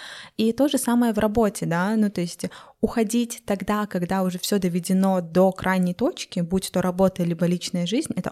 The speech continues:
очень плохой навык, который говорит о том, что вы себя не знаете. Чувствовать себя и понимать, что я вот люблю говорить, это как, э, секс без удовольствия. То есть вроде бы технически он есть, и ты можешь сказать: «Да, был».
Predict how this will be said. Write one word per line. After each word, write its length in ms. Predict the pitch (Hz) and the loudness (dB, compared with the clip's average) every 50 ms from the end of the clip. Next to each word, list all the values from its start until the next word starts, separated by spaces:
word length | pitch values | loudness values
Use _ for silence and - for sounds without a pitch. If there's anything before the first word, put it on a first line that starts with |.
| - - | -2 2
очень 320 | 190 208 233 - 208 196 | 2 2 4 2 0 0
плохой 300 | - 180 175 - 185 185 | -2 -2 -2 0 2 2
навык, 380 | 185 196 226 302 320 302 262 - | 2 4 2 2 2 2 0 0
который 520 | - 190 - 190 190 190 185 180 175 170 _ _ _ _ _ _ _ _ _ - | -2 -2 0 0 0 2 2 0 0 -2 _ _ _ _ _ _ _ _ _ 0
говорит 340 | 214 190 185 190 233 254 240 | 2 4 6 6 6 4 4
о 40 | 185 | 2
том, 160 | - 196 214 | 2 2 0
что 160 | - - 185 | 0 0 -2
вы 100 | 165 202 | 0 0
себя 320 | 202 - - 190 185 185 190 | -2 0 -2 0 0 0 2
не 120 | 190 185 | 2 0
знаете. 540 | 175 - 185 180 - - - 185 - - - - - - - - - - - - | 0 0 0 0 0 -2 -4 -8 -10 -12 -14 -14 -16 -20 -20 -20 -20 -20 -12 -6
Чувствовать 460 | - 247 233 - 240 214 185 185 - | -2 -2 0 2 2 2 2 2 -2
себя 440 | - - 196 180 208 220 277 381 415 - - - - - - _ - | -4 -6 -4 -2 0 0 0 -2 -4 -6 -12 -20 -20 -20 -18 _ 0
и 140 | - 202 196 | 2 2 4
понимать, 440 | - 214 202 208 208 202 196 190 - | 6 6 4 4 4 2 0 0 -2
что 380 | - - - - 180 175 180 - - - - - - - - - - | -6 -6 -4 -2 0 0 -2 -4 -8 -18 -20 -20 -20 -20 -20 -12 -6
я 160 | - 214 233 233 | -2 -2 0 0
вот 140 | 240 233 | -2 -2
люблю 180 | 226 202 226 226 | -4 -4 -2 -2
говорить, 420 | - 214 208 226 269 359 392 - | 0 0 0 0 -2 -2 -2 -2
это 220 | 240 240 240 233 214 | -2 0 0 -2 -2
как, 360 | - - 214 214 214 - - | -2 -2 -2 -2 -2 -2 -2
э, 140 | 196 190 190 - 240 | -2 0 -2 -4 -4
секс 300 | - - 262 302 294 233 | 0 2 2 4 2 2
без 180 | 185 196 196 | 0 0 0
удовольствия. 760 | 208 196 208 190 190 185 180 170 - - - - - - - - _ - - - - - | 0 0 0 2 4 2 2 2 0 -6 -8 -8 -8 -8 -10 -12 _ -20 -20 -10 -4 0
То 80 | 220 | 0
есть 140 | 214 - - | 0 0 -2
вроде 280 | - 220 247 269 254 202 | 2 4 4 6 4 4
бы 80 | 196 196 | -2 -2
технически 680 | - - 233 - 254 247 226 226 - - - - 190 - | -2 0 4 8 10 10 10 8 4 0 0 0 0 2
он 120 | 196 202 | 4 4
есть, 400 | 202 196 220 247 339 453 - - | 4 4 4 2 2 2 0 -2
и 20 | 208 | 0
ты 100 | - 226 | 4 4
можешь 220 | 208 196 190 - | 6 6 4 2
сказать: 240 | - 196 185 180 175 | 0 0 0 2 4
«Да, 240 | 180 233 302 370 381 | 4 4 6 6 6
был». 400 | 247 190 196 196 190 165 180 185 | 6 8 8 8 8 6 4 -2